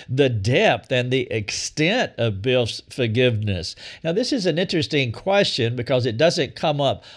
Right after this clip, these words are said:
all the time, but apparently it is in this situation. By the way, the Lord did that for us.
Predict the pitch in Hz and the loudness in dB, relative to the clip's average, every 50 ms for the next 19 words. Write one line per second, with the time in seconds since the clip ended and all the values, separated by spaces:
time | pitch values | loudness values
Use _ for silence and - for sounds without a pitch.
0 | - - - 139 156 151 135 120 110 - 170 190 240 202 143 131 127 131 131 135 | -20 2 6 6 8 8 6 2 0 -2 -4 -2 -2 0 -2 0 2 2 2 2
1 | - - 107 - - 151 156 165 165 151 127 117 135 127 110 - 127 143 139 - | 2 0 -4 -4 -2 -2 0 0 0 0 0 0 0 0 0 0 0 0 0 0
2 | - 143 156 165 151 131 110 120 113 131 127 123 120 123 123 110 - - - - | 0 2 4 4 4 2 2 0 0 0 0 0 2 2 2 0 0 -4 -8 -14
3 | - - - - - - 151 131 - - 131 117 110 117 127 143 151 147 - - | -20 -20 -12 -6 0 2 2 2 2 0 0 2 4 4 4 4 4 2 0 -2
4 | 139 107 87 82 87 - _ - - - _ _ 147 165 170 170 151 143 143 143 | -2 -4 -4 -6 -10 -16 _ -20 -20 -20 _ _ -4 0 0 2 4 4 2 4
5 | 156 165 151 127 101 90 82 - - _ _ _ _ _ _ _ _ _ _ _ | 4 4 4 4 2 0 -4 -8 -16 _ _ _ _ _ _ _ _ _ _ _
6 | _ _ _ _ - 120 120 127 127 113 117 123 139 175 196 147 104 131 123 120 | _ _ _ _ -6 0 2 4 4 4 4 4 4 4 4 2 2 0 0 2
7 | 110 113 113 117 101 110 - - 110 - - 101 123 131 151 147 123 - - - | 2 0 0 0 -2 -4 -2 -2 -2 -2 -2 -2 -2 -2 -2 -2 -2 -2 -4 -6
8 | - - | -8 -12